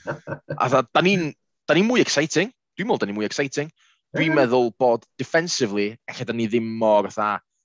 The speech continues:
Speaker 2: hardcore defensively a be oedden ni efo fo Sean Edwards. Yy, ma'
Speaker 1: O,
Speaker 2: Gethin
Speaker 1: ie,
Speaker 2: Jenkins
Speaker 1: da ni,
Speaker 2: yn un
Speaker 1: da ni
Speaker 2: o'r ymwneud, yndi?
Speaker 1: definitely colli good thing efo Edwards, ie.
Speaker 2: Ond da ni 'di geinio Gethin Jenkins, do? Dwi'n gwbod, e, dwi'n gwbod, ella 'di Gethin Jenkins ddim yn dda, Sean Edwards, ond mae'n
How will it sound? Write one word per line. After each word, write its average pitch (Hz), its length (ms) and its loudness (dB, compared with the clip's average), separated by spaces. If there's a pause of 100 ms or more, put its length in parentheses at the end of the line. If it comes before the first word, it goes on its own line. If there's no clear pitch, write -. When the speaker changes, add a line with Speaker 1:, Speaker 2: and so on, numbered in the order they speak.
(100)
Speaker 2:
hardcore 147 720 2
defensively 120 720 -4
a 104 360 2
be 123 80 0
oedden 110 160 -4
ni 117 80 2
efo 110 140 0
fo 104 60 -10
Sean 113 280 -2
Edwards. 104 480 -4
Yy, 92 240 4
ma' 98 120 -8
Speaker 1:
O, - 40 -2
Speaker 2:
Gethin - 240 -4
Speaker 1:
ie, - 80 0
Speaker 2:
Jenkins - 240 2
Speaker 1:
da 113 80 2
ni, 110 80 4
Speaker 2:
yn 95 80 2
un 104 80 -4
Speaker 1:
da - 80 4
ni 98 80 2
Speaker 2:
o'r 90 80 0
ymwneud, 117 240 2
yndi? 98 160 -12
Speaker 1:
definitely - 240 -12
colli 87 400 -2 (320)
good 90 160 -6
thing 90 260 -2 (380)
efo 82 240 -6 (480)
Edwards, 80 400 -10
ie. 78 80 -6 (800)
Speaker 2:
Ond 135 100 2
da 147 60 4
ni 123 80 0
'di 120 100 2
geinio 139 320 6
Gethin 123 260 -2
Jenkins, 123 400 -2
do? 131 80 2 (300)
Dwi'n 123 160 -4
gwbod, 113 140 2
e, 120 180 2
dwi'n 127 160 -4
gwbod, 113 240 2
ella 123 160 -2
'di 107 100 -16
Gethin 113 220 -8
Jenkins 110 260 -14
ddim 110 140 -8
yn 104 60 0
dda, 113 100 2 (100)
Sean 110 200 0
Edwards, 101 320 -6
ond 90 120 -16 (560)
mae'n 127 160 -2